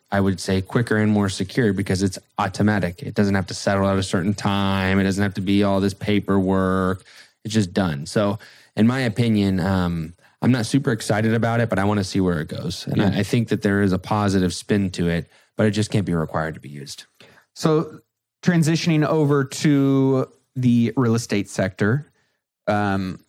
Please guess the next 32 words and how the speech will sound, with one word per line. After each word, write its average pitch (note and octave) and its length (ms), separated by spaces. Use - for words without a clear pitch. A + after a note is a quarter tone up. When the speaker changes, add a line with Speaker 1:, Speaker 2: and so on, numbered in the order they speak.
Speaker 2:
this A2 180
last G#2+ 340
week, A2+ 200
obviously, G#2+ 520
with G2 160
the G2+ 60
jobs G#2 400
report, G#2 580
National G#2 280
Association G2 580
of G#2 60
Realtors A2+ 480
came G#2 260
out G2+ 260
with, G2 460
you A2+ 80
know, F#2+ 140
the, F2 100
kind G#2+ 160
of F#2 160
their F#2+ 400
reaction G#2 720
to G2 140
that F#2 200
report. G2 500
Lawrence F#2+ 340
Yun G2 160
always F#2+ 340
does F#2+ 400
kind G#2 120
of F#2 60
his G2 580